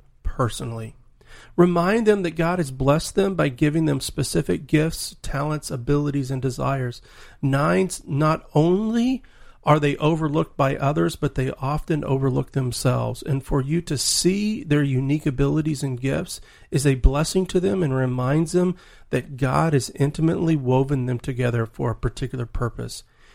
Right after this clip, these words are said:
He wants them to be fully awake to themselves and to move forward in their unique callings to bless others.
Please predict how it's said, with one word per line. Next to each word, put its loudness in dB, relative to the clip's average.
He 4
wants 0
them 4
to -8
be 2
fully 2
awake 0
to -4
themselves -4
and -6
to 0
move 2
forward 2
in 0
their 0
unique -4
callings -4
to -8
bless -6
others. -6